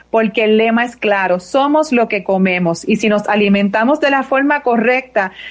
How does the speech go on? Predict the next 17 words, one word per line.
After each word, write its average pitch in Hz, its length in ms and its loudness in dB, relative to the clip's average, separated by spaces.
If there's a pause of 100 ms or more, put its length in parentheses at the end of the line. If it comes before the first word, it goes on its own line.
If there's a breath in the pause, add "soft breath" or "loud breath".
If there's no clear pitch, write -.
(100)
y 247 100 2
añadimos 226 800 2
toda 247 260 2
la 240 240 0
agua 254 240 -2
suficiente, 240 800 -2
productos 202 580 0
que 240 140 -2
vienen 220 360 0
de 220 120 2
frutas, 226 540 0
de 202 140 2
vegetales, 220 680 0
de 196 120 -2
productos 202 480 0
naturales 247 600 0
sanos, 320 500 0